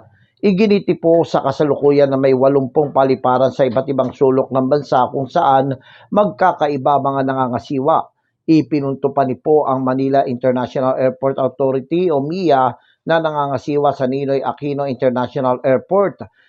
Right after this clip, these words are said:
ang Clark International Airport na pinangangasiwaan naman ng Clark International Airport Corporation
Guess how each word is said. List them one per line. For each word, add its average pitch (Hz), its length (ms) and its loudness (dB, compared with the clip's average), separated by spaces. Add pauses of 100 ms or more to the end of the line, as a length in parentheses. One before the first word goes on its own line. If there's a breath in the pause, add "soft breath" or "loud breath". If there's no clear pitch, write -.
ang 160 240 -2
Clark 151 320 0
International 139 800 -2
Airport 139 480 0
na 131 80 -2
pinangangasiwaan 131 960 -2
naman 151 400 -2 (320 soft breath)
ng 160 240 -2
Clark 160 320 0
International 139 800 -2
Airport 131 400 -2
Corporation 135 800 0